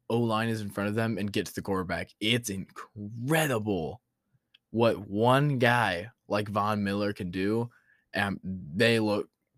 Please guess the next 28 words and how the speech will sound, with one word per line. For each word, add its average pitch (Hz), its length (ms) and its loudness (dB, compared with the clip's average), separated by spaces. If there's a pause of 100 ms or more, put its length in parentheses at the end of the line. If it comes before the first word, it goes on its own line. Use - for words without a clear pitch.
(200)
poised 120 320 6
and 101 80 0
ready. 90 180 -2
They 117 180 6
looked 147 220 8
in 104 220 0
mid-season 120 680 4
form, 98 340 -2
and 101 80 -2
it's 98 140 -6
week 101 220 -2
one. 104 380 2 (1400)
I 117 220 4
would 104 140 2
not, 113 720 4 (160)
I'm 123 180 2
happy 120 260 0
<laughs> - 0 -
Philly 110 340 -2
doesn't 120 300 2
play 117 200 4
them. 95 240 -2
I 107 140 4
would 101 140 0
not 104 360 2
wanna 107 180 -4
line 104 240 -2
up 101 220 -2